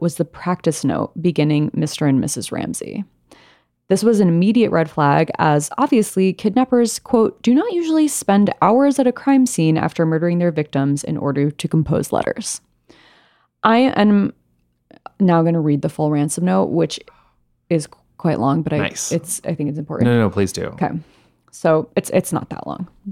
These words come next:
Speaker 1: "Mister Ramsey, listen carefully, exclamation point.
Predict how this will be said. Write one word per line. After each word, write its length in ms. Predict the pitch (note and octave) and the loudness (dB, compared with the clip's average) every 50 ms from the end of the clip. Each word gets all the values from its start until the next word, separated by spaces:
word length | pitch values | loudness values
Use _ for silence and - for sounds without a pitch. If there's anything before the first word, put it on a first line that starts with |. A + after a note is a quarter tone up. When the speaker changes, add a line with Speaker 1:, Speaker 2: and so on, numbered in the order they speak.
| - _ _ _ _ _ _ _ _ _ _ _ _ _ _ _ _ | -16 _ _ _ _ _ _ _ _ _ _ _ _ _ _ _ _
Speaker 1:
"Mister 300 | G#3 G#3 G3+ - A3+ G3+ | 0 0 2 2 2 2
Ramsey, 440 | E3+ - - - - - - - G3+ - _ _ _ - - - - - - _ _ - | 4 2 0 -2 -4 -6 -6 -8 -8 -12 _ _ _ -20 -20 -20 -20 -20 -20 _ _ 0
listen 440 | G#3 A#3+ C#4+ - - F4+ F4+ F#4 | 2 2 2 2 2 2 4 2
carefully, 680 | - - A3 A3+ A#3 - - F#3 - - - - - - _ _ _ _ _ _ _ _ _ _ - | 2 2 2 2 2 2 0 0 -2 -2 -2 -4 -8 -12 _ _ _ _ _ _ _ _ _ _ -4
exclamation 680 | F3 F3 - - - - D#3+ D3+ D3+ D3+ - - - | -4 -4 -4 -4 -4 -2 0 0 0 -2 -4 -6 -8
point. 220 | - - - - | -8 -8 -10 -12